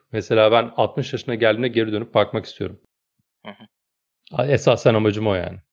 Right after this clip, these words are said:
Speaker 2: E, zaten belki konuşmuşuzdur ama bu benim de daha basit ölçekte program yazamadığım için web sitesi açarak, yani web sitesine kendimle ilgili yaptığım her şeyi doldurayım, bütün verilerimi koyayım.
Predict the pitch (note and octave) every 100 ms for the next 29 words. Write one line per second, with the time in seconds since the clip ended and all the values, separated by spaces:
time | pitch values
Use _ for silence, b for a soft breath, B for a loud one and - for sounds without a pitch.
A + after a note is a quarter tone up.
0 | _ _ _ _ A2 G#2+ A2 C3 B2+ -
1 | A2+ - - A#2 - A#2+ A2+ A2 C#3 A#2+
2 | G#2+ A2+ _ A2+ A2 A2 A2+ - _ _
3 | _ A2+ A2 G#2+ G#2+ - - A2 - -
4 | G2+ G2+ - - G#2+ G2 G2+ G2 G2 G2+
5 | G2 G#2 G2 - A#2 _ - G#2 - -
6 | - A#2 A2+ - G#2+ G2+ - G2+ G2+ -
7 | - G2+ G2+ G2 G2+ G2 F#2+ G2 G2 -
8 | G2+ G2+ F#2+ - F#2+ F#2+ F#2+ G2+ G2+ _
9 | _ - G2+ G2 G2 G2+ G2 G#2+ _ _
10 | G#2 G2 G#2